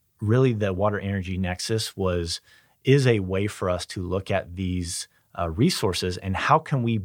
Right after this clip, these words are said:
better use them? How can they inter-, um, interoperate, uh, to be more effective? And so this project, Project Nexus,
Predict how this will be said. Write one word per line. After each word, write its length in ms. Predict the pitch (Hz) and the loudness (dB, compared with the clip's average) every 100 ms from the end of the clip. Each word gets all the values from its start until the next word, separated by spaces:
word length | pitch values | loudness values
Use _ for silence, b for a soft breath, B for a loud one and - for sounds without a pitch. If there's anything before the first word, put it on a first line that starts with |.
| - - | -6 -2
better 240 | 117 131 | 0 2
use 280 | 98 110 117 | 2 0 -2
them? 120 | 80 | -6
How 200 | 82 127 | -2 -2
can 440 | 131 131 110 104 95 | 0 0 -2 -2 -2
they 260 | 104 95 98 | 0 0 -2
inter-, 500 | 107 113 107 95 73 | 0 2 2 0 -4
um, 280 | 85 85 82 | -6 -6 -2
interoperate, 720 | 117 101 117 - 87 80 90 b b b _ | 2 4 4 2 -6 -6 -10 b b b _
uh, 320 | 87 85 85 | -8 -6 -6
to 160 | 82 90 | -6 -4
be 200 | 98 95 | 0 2
more 300 | 92 107 104 | 4 4 2
effective? 600 | - 101 - 82 76 - b b b - | 0 -6 -6 -10 -10 -14 b b b -6
And 240 | 101 98 | -2 -2
so 340 | - 104 87 87 | 0 0 0 -6
this 380 | 85 110 147 | -2 0 0
project, 640 | - - 92 92 90 - - | 0 -2 -2 -2 -8 -12 -4
Project 380 | 104 98 95 98 | -2 -2 -6 -6
Nexus, 520 | 101 - 85 82 | -6 -4 -6 -8